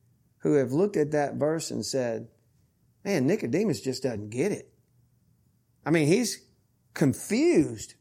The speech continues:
Some commentators think that he's just being sart-, sarcastic. Some people say, Well, he thinks what Jesus just said is ridiculous. This, this must be kind of, some kind of joke you're saying here, Jesus.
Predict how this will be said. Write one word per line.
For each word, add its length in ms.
Some 320
commentators 680
think 260
that 240
he's 180
just 260
being 460
sart-, 420
sarcastic. 800
Some 280
people 400
say, 360
Well, 480
he 160
thinks 280
what 200
Jesus 300
just 280
said 180
is 300
ridiculous. 840
This, 180
this 160
must 160
be 120
kind 220
of, 120
some 120
kind 180
of 140
joke 420
you're 140
saying 340
here, 140
Jesus. 560